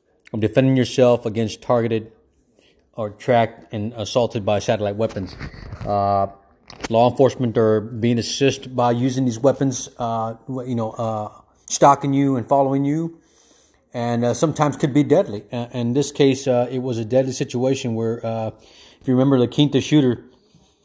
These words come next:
uh, the La Quinta, the guy was in La Quinta Hotel, him and his girlfriend, uh, they advanced her, he was coming down the hallway, they advanced her girlfriend forward. He had no weapons, she had no weapons. They advanced her forward and let him crawl.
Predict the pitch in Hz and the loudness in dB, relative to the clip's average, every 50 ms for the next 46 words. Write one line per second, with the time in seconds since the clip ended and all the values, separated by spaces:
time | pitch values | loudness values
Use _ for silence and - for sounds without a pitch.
0 | _ _ - - - - 117 117 117 113 117 117 120 120 - 151 151 143 143 143 | _ _ -16 -14 -8 -4 -2 0 0 0 0 0 0 0 0 0 0 2 2 2
1 | 147 143 139 131 117 110 110 135 131 139 135 120 127 131 123 - - 147 143 127 | 2 2 2 0 -2 2 4 4 6 6 4 2 0 -2 -4 -2 -2 -2 0 2
2 | 147 135 120 131 139 139 - - 139 135 139 139 139 139 127 131 139 139 131 117 | 2 2 4 4 2 0 0 2 2 4 6 6 6 4 2 0 -2 -4 -4 -4
3 | 113 131 135 135 131 131 143 135 131 131 120 - _ _ _ _ _ _ _ _ | -2 2 2 2 2 2 -2 -4 -6 -6 -8 -12 _ _ _ _ _ _ _ _
4 | - - _ _ _ - 117 117 117 117 107 123 123 127 120 110 127 139 143 139 | -16 -16 _ _ _ -4 -2 0 0 0 0 0 0 0 0 0 0 0 0 0
5 | - 147 131 127 - - 135 139 139 131 - - 156 143 135 135 127 117 120 139 | 0 -2 -2 -2 -4 -4 -2 -2 -2 -2 0 0 0 2 2 2 2 2 2 4
6 | 143 139 135 123 135 139 127 113 135 143 143 135 - 143 139 131 123 139 139 135 | 4 4 4 4 4 2 2 2 0 0 0 0 0 0 0 2 2 2 2 2
7 | 135 143 131 120 - 143 139 135 120 113 110 107 - - _ _ _ _ _ _ | 2 -2 -4 0 2 2 2 4 2 0 0 -2 -6 -14 _ _ _ _ _ _
8 | _ _ _ _ _ _ _ _ - - _ 147 147 139 147 143 135 135 143 139 | _ _ _ _ _ _ _ _ -18 -8 _ 0 4 6 6 6 6 4 4 4
9 | 131 139 139 139 147 139 120 - - 160 139 135 117 120 113 117 123 117 - 123 | 6 4 4 4 2 -2 -4 -4 -2 0 0 0 0 0 0 0 -2 -2 -4 -6
10 | 117 110 123 127 123 117 131 135 139 127 - 147 135 - - 131 123 123 123 123 | -4 -4 -4 -4 -2 -2 -4 -4 -4 -4 -4 -4 -4 -2 -2 -2 0 0 -2 -2
11 | 117 117 127 135 120 120 147 143 123 - - - 151 160 151 135 127 123 120 - | -2 0 0 0 0 0 -2 -4 -4 -4 0 2 4 6 6 6 4 2 0 -2
12 | - - _ _ _ | -8 -16 _ _ _